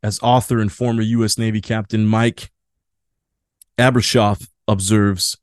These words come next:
"Some leaders feel that by keeping people in the dark, they maintain a measure of control.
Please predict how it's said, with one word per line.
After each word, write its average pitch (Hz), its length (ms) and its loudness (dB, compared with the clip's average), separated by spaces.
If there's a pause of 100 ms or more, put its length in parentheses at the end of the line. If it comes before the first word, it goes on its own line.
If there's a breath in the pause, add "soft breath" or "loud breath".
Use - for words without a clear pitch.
(120)
"Some 151 420 4
leaders 131 340 4
feel 127 280 2
that 107 120 -2
by 107 160 0
keeping 143 400 2
people 131 340 0
in 110 120 2
the 101 60 2
dark, 107 520 2 (460)
they 120 120 6
maintain 117 460 2
a 107 60 -2
measure 117 360 0
of 104 120 -4
control. 104 760 2